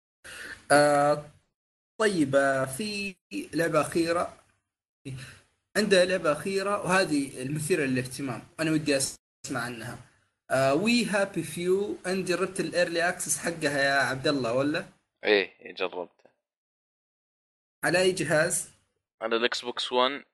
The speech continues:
Speaker 2: كان في، آه، في الجيم preview، آه، زي نظام الإيرلي أكسس في Steam. آه، يعطيك خمسة وأربعين دقيقة. أنا عندي أكثر من حساب، ف-، يعني، قلت، يعني، أول مرة بالحساب الأساسي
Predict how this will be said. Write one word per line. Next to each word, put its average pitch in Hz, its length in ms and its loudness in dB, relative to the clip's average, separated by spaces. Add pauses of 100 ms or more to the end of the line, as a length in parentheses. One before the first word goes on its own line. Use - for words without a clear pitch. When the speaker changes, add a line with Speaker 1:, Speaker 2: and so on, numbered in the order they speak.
Speaker 2:
كان 131 280 0
في، 127 280 0
آه، 101 440 -2
في - 160 -20
الجيم 107 340 -8
preview، 104 540 -6
آه، - 520 -14
زي 165 280 -4
نظام 120 280 -8
الإيرلي 101 400 -4
أكسس - 340 -20
في - 100 -20
Steam. 120 420 -12 (680)
آه، 117 260 4
يعطيك 117 360 0
خمسة 143 360 -6
وأربعين 110 360 -6
دقيقة. 101 480 -8 (140)
أنا 131 160 0
عندي 127 240 -4
أكثر 107 300 -4
من 98 120 -8
حساب، 104 420 -4
ف-، - 140 -20
يعني، 101 600 -2
قلت، 107 340 -12 (400)
يعني، 98 280 -6
أول 120 220 4
مرة 123 260 2
بالحساب 98 480 -4
الأساسي 101 680 -2